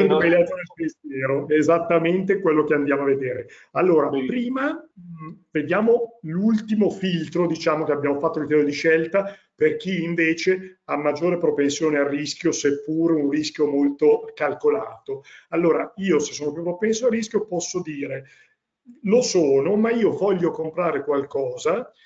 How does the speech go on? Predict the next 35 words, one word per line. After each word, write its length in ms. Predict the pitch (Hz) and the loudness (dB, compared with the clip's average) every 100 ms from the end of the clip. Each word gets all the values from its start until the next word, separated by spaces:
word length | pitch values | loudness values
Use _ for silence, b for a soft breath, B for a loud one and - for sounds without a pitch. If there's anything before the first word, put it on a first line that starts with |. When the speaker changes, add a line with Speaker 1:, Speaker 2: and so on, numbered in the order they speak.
| b _ 139 | b _ -12
Speaker 1:
un 140 | 131 | -2
equity 400 | 151 147 143 143 | -2 -2 -6 -8
premium 420 | 143 170 147 131 | -4 -2 -2 -4
nella 180 | 127 127 | -4 -6
fattispecie, 640 | - 135 135 - 151 143 117 | -6 -8 -10 -4 -2 -2 -6
c'è 100 | 127 | -12
un 60 | |
certificato 460 | - 120 143 165 156 | -14 -12 0 0 0
con 160 | 160 | -4
barriera, 420 | 175 220 240 240 - B _ | -2 0 2 2 0 B _
per 200 | 226 226 | 0 0
cui 200 | 233 170 | -2 0
la 120 | 156 | 0
distanza 600 | 175 220 - 214 170 139 | 0 -6 -4 -6 -4 -4
del 100 | 139 | -6
sottostante 640 | 151 147 160 - 170 127 139 | -6 -8 -10 -8 -8 -8 -2
dalla 220 | 143 180 | 0 0
barriera 500 | 262 254 226 240 247 B | -2 0 2 2 0 B
sia 280 | - - 214 | -10 0 0
superiore, 920 | - 208 247 233 202 196 214 240 - _ _ | 0 -2 -2 2 6 6 6 2 -2 _ _
per 220 | - 160 151 | 0 2 2
esempio, 840 | 143 139 131 113 175 220 - - _ | 0 -2 -4 -6 0 2 0 -6 _
al 420 | 151 180 208 - | -2 -2 -4 -10
quaranta 500 | - 185 156 151 170 | -6 -4 -2 -4 -4
per 180 | 170 151 | -2 -4
cento, 500 | - 139 123 127 147 | -4 -6 -6 -10 -6
potrei 260 | 143 139 143 | -4 -2 -2
anche 120 | 139 | -2
dire 120 | 147 | -2
al 80 | 139 | -2
cinquanta 500 | - 139 139 151 147 | -4 -6 -2 -2 -2
per 140 | 147 135 | -6 -4
cento, 340 | 165 160 156 | -4 -4 -2
al 120 | 139 | -4
trenta, 560 | 143 156 151 147 147 143 | -2 -2 -2 -4 -6 -6